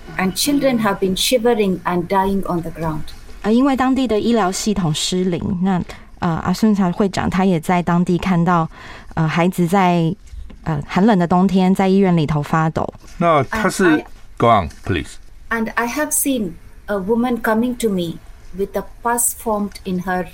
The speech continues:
Speaker 1: uh, wound because she had sold her kidneys to save the family.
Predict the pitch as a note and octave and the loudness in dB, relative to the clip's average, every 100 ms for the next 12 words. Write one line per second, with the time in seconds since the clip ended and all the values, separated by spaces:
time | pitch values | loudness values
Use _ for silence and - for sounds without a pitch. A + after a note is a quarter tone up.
0 | - - F3 E3+ - A3+ A3+ E3+ - - | -18 -14 -8 -8 -4 -2 -2 -4 -8 -18
1 | - G3 - F3+ F3 - F3 - G#3 G3 | -12 -10 -6 -4 -4 -6 -6 -4 -4 -4
2 | F#3 - A#3 A#3 A3+ G3 - A3 F#3 F#3+ | -4 -2 0 0 0 -4 -4 -8 -4 -4
3 | D#3+ - - - - - - G3+ - F#3+ | -2 -4 -6 -16 -20 -20 -8 -4 -2 -4
4 | F#3 F3 - E3 E3 - | -4 -8 -4 -2 -4 -8